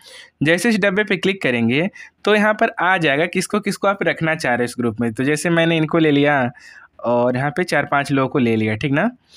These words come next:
अब जैसे ले लिया, अब हम यहाँ पे क्या करेंगे, chat with group पे मैं क्लिक कर दूंगा। इसी पे मैंने क्लिक कर दिया, ठीक ना। अब यहाँ पे हमारे सामने यहाँ पे ग्रुप बन चुका है, लेकिन अभी ग्रुप का नाम देना बाकी है। तो ग्रुप का नाम हम कैसे देंगे आपको बताता हूँ। पेंसिल के यहाँ पर एक आइकन होगा,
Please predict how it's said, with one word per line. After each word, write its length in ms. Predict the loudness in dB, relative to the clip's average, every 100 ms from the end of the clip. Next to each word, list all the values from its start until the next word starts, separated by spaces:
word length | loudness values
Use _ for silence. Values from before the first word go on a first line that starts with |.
| -20 -10 -4
अब 100 | 0
जैसे 300 | 0 2 2
ले 140 | 2
लिया, 220 | 2 2
अब 180 | 2 2
हम 140 | 2 0
यहाँ 120 | 0
पे 120 | -2
क्या 200 | 0 -2
करेंगे, 480 | 0 -2 0 2 0 -2 -10 _ -20 _ -10
chat 340 | 0 2 2
with 180 | 2 2
group 200 | 2 0 2
पे 80 | 2
मैं 140 | 2
क्लिक 240 | 2 -2 0
कर 140 | -2
दूंगा। 200 | 2 2
इसी 160 | 0 -2
पे 120 | 0
मैंने 140 | -2 0
क्लिक 240 | -2 -2
कर 140 | -2 0
दिया, 220 | 0 0
ठीक 200 | -2 -2
ना। 180 | 0 0 -6 -20 -20 -10
अब 140 | 0 2
यहाँ 200 | 2 2
पे 120 | 2 2 0
हमारे 300 | 0 0 2 2
सामने 260 | 2 2
यहाँ 140 | 0 0
पे 140 | 0
ग्रुप 200 | 0 2
बन 200 | 2 2
चुका 200 | 0 0
है, 40 | 0
लेकिन 160 | 0
अभी 140 | 0 0
ग्रुप 240 | 0 0
का 80 | 0
नाम 240 | 2 2
देना 200 | 2 2
बाकी 320 | 2 0 2 0
है। 140 | -2 -6 -18 -18 -18 _
तो 200 | 2 4
ग्रुप 220 | 2 0 0
का 80 |
नाम 220 | 2 2 2
हम 120 | 0
कैसे 280 | 0 2 2
देंगे 200 | 2 2
आपको 200 | 0 -2
बताता 340 | 0 0 0
हूँ। 200 | 0 -2 -4 -14 -20 _
पेंसिल 340 | 0 2 0
के 100 | 0
यहाँ 80 | 0
पर 120 | 0
एक 120 | 0 2
आइकन 320 | 0 0 0
होगा, 300 | 2 2